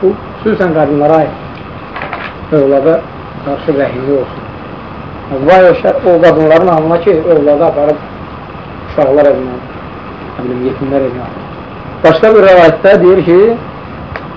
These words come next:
bir bədəvi ərəb Peyğəmbər sallallahu əleyhi və səlləmin yanına gəlir. Deyir ki, "Sə-, siz uşaqlarınızı öpürsünüz?" Peyğəmbər sallallahu əleyhi və səlləm deyir, "Bəli."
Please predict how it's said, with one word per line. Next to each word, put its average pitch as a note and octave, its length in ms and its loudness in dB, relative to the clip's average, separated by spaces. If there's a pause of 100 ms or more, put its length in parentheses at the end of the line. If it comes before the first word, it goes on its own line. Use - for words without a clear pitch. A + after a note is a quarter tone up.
(300)
bir G3+ 180 6 (1700)
bədəvi D#3 360 6
ərəb D3+ 380 6
Peyğəmbər D#3 400 4
sallallahu D3 160 0
əleyhi C#3+ 60 -6
və D#3 40 4
səlləmin C#3+ 320 0
yanına C#3 240 -2
gəlir. C3+ 360 -2 (1080)
Deyir E3+ 140 2
ki, E3+ 180 -2
"Sə-, G#3 200 6 (220)
siz G#3 220 -2
uşaqlarınızı F3 680 4
öpürsünüz?" E3+ 640 0 (800)
Peyğəmbər D3+ 360 4
sallallahu D#3 220 0
əleyhi - 20 2
və - 0 -
səlləm E3 100 0
deyir, D#3 160 0
"Bəli." C#3+ 240 2